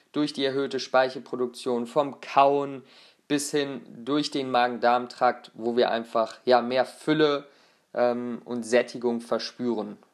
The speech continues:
was den Vorteil hat, dass wir länger gesättigt sind und natürlich auch vorteilhaft für ein gesundes Körpergewicht ist. Und dann kommen wir noch auf zwei wichtige Sachen, äh, zwei wichtige Punkte zu sprechen, die auch entscheidend sind. Ja,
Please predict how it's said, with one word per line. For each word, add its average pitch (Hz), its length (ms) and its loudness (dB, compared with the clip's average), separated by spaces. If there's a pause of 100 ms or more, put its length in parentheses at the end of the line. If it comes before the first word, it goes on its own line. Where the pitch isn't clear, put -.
was 110 260 0
den 123 140 -6
Vorteil 123 320 2
hat, 143 160 -2
dass - 160 -10
wir - 120 -6 (180)
länger - 260 -2
gesättigt 220 400 0
sind 226 180 0
und 208 80 -2
natürlich 214 360 0
auch 208 80 2
vorteilhaft 190 840 0
für - 300 -2
ein 131 140 -2
gesundes 123 400 -6
Körpergewicht 113 640 -4 (120)
ist. 131 360 -4 (600)
Und 123 300 -4
dann 202 320 4
kommen 190 160 -4
wir 160 80 0
noch 156 160 0
auf 135 200 -2
zwei 135 480 0
wichtige 151 760 0 (500)
Sachen, 135 680 0
äh, 123 220 2
zwei 120 300 -2
wichtige 170 380 -2
Punkte 156 380 -4
zu 139 140 -10
sprechen, 143 380 -4
die 135 220 -12
auch 185 640 4 (400)
entscheidend 156 460 2
sind. - 340 -12 (400)
Ja, 123 360 0